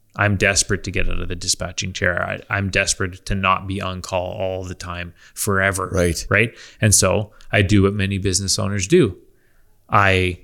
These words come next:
Speaker 1: go, "Hey, you're, you're moving along really nicely. Here's this responsibility and this responsibility and this responsibility."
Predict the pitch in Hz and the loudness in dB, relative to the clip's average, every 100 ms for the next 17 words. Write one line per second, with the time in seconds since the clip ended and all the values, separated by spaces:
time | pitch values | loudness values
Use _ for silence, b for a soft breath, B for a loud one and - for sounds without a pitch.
0 | - 98 95 - 165 117 - - - 110 | -4 -2 -2 2 4 4 0 -14 0 2
1 | 120 151 117 117 113 113 110 110 110 104 | 4 2 0 0 0 -2 -2 0 0 -2
2 | 104 107 147 - 185 185 B B - 117 | 0 0 2 4 2 0 B B 4 6
3 | 110 92 107 131 - 123 135 135 143 139 | 6 4 2 2 2 -2 -2 -2 -2 0
4 | 139 101 110 135 - 127 120 123 127 117 | 2 2 4 4 6 6 4 2 2 2
5 | 101 110 - 123 135 123 120 135 156 | 0 -2 -4 -6 -4 -2 -2 0 0